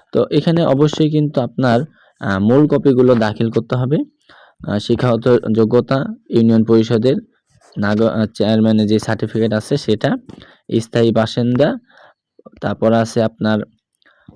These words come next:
জন্ম নিবন্ধন বা জাতীয় পরিচয়পত্র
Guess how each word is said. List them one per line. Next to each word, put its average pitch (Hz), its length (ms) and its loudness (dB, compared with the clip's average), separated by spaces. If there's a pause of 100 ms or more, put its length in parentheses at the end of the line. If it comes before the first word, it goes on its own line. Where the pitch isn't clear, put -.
(320)
জন্ম 113 280 2
নিবন্ধন 123 640 2 (760)
বা 98 400 -4
জাতীয় 113 360 2
পরিচয়পত্র 123 920 -2